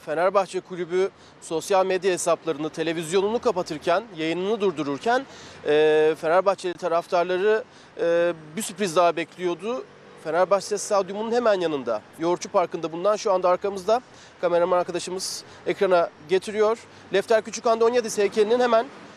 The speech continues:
önündeyiz. Siyah bir örtüyle kapatıldı. Stadyumun hemen yanındaki bu heykel yine bu akşam yapılacak Fenerbahçe Kulübü'nün Fener Ol kampanyası ile ilgili bir çalışma gerçekleştirilerek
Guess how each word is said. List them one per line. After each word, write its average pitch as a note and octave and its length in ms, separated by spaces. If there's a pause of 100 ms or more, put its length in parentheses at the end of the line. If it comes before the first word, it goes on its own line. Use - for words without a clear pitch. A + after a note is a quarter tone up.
(120)
önündeyiz. A#3+ 420
Siyah A#3 420
bir B3 60
örtüyle A3 300
kapatıldı. A#3+ 580 (1300)
Stadyumun G#3+ 520
hemen A#3 220
yanındaki G#3+ 600 (100)
bu G#3+ 100
heykel A3 420
yine B3 340 (120)
bu A#3 100
akşam G#3+ 360
yapılacak G3+ 480 (720)
Fenerbahçe G#3 460
Kulübü'nün G#3 480 (500)
Fener A3 240
Ol G#3+ 160
kampanyası F#3+ 640
ile G#3+ 160
ilgili F#3+ 300
bir G#3 140 (120)
çalışma G#3 520 (1600)
gerçekleştirilerek G3 880